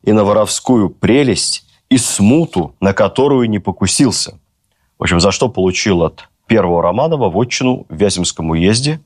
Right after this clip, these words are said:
нынешняя Смоленская область, село Хмелита. Там сейчас известный Федеральный музей Грибоедова.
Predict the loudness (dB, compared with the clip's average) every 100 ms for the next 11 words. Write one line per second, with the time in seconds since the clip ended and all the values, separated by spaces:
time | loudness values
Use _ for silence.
0 | 0 2 2 0 -4 -2 -2 -2 -4 -2
1 | -2 0 -2 -2 -6 -2 2 2 0 -4
2 | -8 0 2 2 -2 -2 -4 -4 -16 _
3 | _ _ -2 -2 -2 -2 0 -2 -4 -2
4 | -2 0 -2 0 0 0 -2 -4 -2 -2
5 | -4 -12 -20 -20 -6 -2 2 0 -2 -8
6 | -12